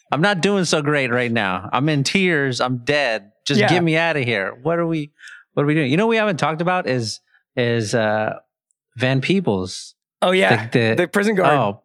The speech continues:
Speaker 1: the
Speaker 2: Mandela
Speaker 1: prison
Speaker 2: Van Peebles,
Speaker 1: guard.
Speaker 2: yeah.
Speaker 1: Yeah, so, uh, okay, so we mentioned earlier the thing Tyler Sheridan does where he doesn't explain anything. And this is a perfect example of that.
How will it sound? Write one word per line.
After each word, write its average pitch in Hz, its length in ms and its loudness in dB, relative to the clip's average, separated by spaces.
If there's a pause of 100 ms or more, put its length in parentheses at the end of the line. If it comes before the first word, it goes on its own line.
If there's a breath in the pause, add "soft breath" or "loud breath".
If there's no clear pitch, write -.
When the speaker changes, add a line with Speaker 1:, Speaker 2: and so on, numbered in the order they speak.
(240)
Speaker 1:
the 170 60 2
Speaker 2:
Mandela 180 240 2
Speaker 1:
prison 196 280 4
Speaker 2:
Van - 20 4
Peebles, 104 320 4
Speaker 1:
guard. - 20 2
Speaker 2:
yeah. 165 300 0 (340 loud breath)
Speaker 1:
Yeah, 156 180 0
so, 165 220 2
uh, 151 240 0
okay, 165 180 0
so 165 140 0
we 156 100 2
mentioned 175 300 2
earlier 151 260 0
the 131 100 0
thing 135 240 0
Tyler 120 300 0
Sheridan 113 320 0
does 110 180 -2
where 110 120 0
he 123 180 -4
doesn't 127 340 0
explain 110 460 -2
anything. 92 480 -4 (320 loud breath)
And 127 140 2
this 127 100 2
is 127 100 2
a 123 80 2
perfect 113 520 -2 (360 loud breath)
example 110 500 0
of 104 120 0
that. 92 360 -2